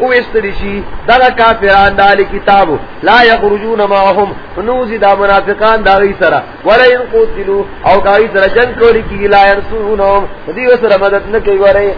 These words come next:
الله ما ته پته ده کنه. "ولئن نصرهم." بالفرض کچره دوی سره مدد وکړو، "ليولن الادبار." خامخا وابړي شاګانی،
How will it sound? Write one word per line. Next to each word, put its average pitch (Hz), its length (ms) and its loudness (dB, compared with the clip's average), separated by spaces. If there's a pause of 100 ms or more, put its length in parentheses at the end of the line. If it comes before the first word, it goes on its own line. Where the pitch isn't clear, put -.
الله 175 220 0
ما 185 120 0
ته 190 100 -4
پته 202 220 -6
ده 127 100 -4
کنه. 101 240 -12 (440)
"ولئن 208 460 2
نصرهم." 214 640 0 (260)
بالفرض 240 400 2 (100)
کچره 202 260 0
دوی 226 320 0
سره 196 120 4
مدد 202 280 0 (100)
وکړو، 202 360 2 (180)
"ليولن 233 640 2
الادبار." 196 560 2 (140)
خامخا 190 420 2
وابړي 185 480 4
شاګانی، 151 560 2